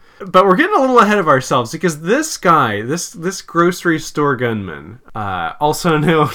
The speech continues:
apparently on Wikipedia as supermarket killer, take your pick. He's a part of this gang called the New World. The New Order, or whatever you want to call it. It's the way of the New World.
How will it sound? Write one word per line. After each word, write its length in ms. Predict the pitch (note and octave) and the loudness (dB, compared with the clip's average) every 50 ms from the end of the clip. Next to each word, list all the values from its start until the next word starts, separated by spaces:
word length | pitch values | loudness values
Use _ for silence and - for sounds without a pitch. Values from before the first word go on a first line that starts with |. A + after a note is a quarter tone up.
| - - | -6 -4
apparently 540 | F3 D3+ - - - E3+ E3 E3 D#3+ D#3+ D3 | -4 -4 -2 -2 -2 0 0 0 0 0 0
on 80 | C#3+ C#3 | 0 0
Wikipedia 720 | C#3 D3 C#3 D3 C#3 - E3 D#3+ D#3+ D#3 D3+ C#3+ C3+ C3 | -2 -4 -4 -6 -6 -4 -4 -2 -2 0 0 0 0 0
as 260 | B2+ C3+ C3 B2+ - | 0 -2 -2 -4 -4
supermarket 840 | - - G#3+ G#3+ G#3 G#3 F#3+ E3+ D#3 D3+ D3 C#3+ - C#3+ D3+ - - | -2 0 0 0 4 4 4 4 6 4 4 4 2 -2 -6 -6 -6
killer, 420 | - E3 C#3 B2 A#2 A2+ A#2 B2+ C3 | -2 -2 0 0 0 -2 -2 -4 -2
take 240 | - G3 G#3 G3+ - | 0 0 -2 0 -2
your 80 | C4+ B3+ | -6 -6
pick. 500 | - E3+ C#3+ B2 A#2 - - - - - - - - | -4 -4 -4 -4 -4 -8 -12 -18 -20 -20 -20 -18 -12
He's 200 | - A3 A#3 B3+ | -8 -6 -6 -6
a 40 | B3+ | -2
part 220 | - A#3 A3+ A3 | 2 4 6 6
of 60 | A3+ | 6
this 160 | G3+ A#3 C#3 - | 4 0 -4 -4
gang 480 | - - D3 C#3 C3+ C#3 C#3+ D3+ D#3 | -4 0 0 2 2 2 0 -2 -4
called 340 | D3 - D3 C3+ C3 C3 A#2 | -4 0 0 2 0 0 0
the 100 | C3 C3+ | -2 -2
New 300 | C#3 D3 D3+ E3 F3 F#3 | 0 2 4 4 4 4
World. 760 | F#3 D#3+ D#3+ E3+ F3+ F#3 D#3+ B2+ G#2+ G2+ - - - D3+ C#3+ _ _ _ _ - | 4 2 2 2 4 4 2 0 -2 -6 -10 -14 -16 -18 -20 _ _ _ _ -4
The 100 | D3 C#3+ | -4 -2
New 260 | C3 D3 D#3+ F3 F3+ | 0 2 2 2 2
Order, 640 | F3+ F3+ F3 F3 F3+ F3+ E3+ F#3 F3+ F3+ F3 F3 F3 | 2 4 6 6 6 6 6 4 4 4 4 2 0
or 400 | - C#3 C3 C3 B2 A#2+ B2 B2+ | 0 0 0 2 2 2 2 2
whatever 340 | D3 D#3+ F3 F#3 G3+ G3 G#3+ | 0 0 0 2 2 0 0
you 120 | G3+ F#3+ | 0 2
want 120 | F3+ E3 D3+ | 0 0 -2
to 60 | C#3 | -4
call 360 | - - A2+ G2+ F#2 F2 E2+ | -4 -6 -6 -6 -6 -6 -8
it. 100 | F2 - - | -12 -12 -10
It's 180 | - D#3 - - | -10 -8 -4 -2
the 80 | A#3 | 0
way 200 | A3+ A3+ A3+ A3+ | 2 4 6 6
of 80 | G#3+ F3+ | 6 4
the 60 | D#3+ | 2
New 160 | D3 C3 A#2+ G#2+ | 2 0 0 -2
World. 460 | F#2+ F#2 F2+ E2+ D#2 A#1+ G#1+ - - | -4 -6 -6 -8 -8 -12 -14 -16 -20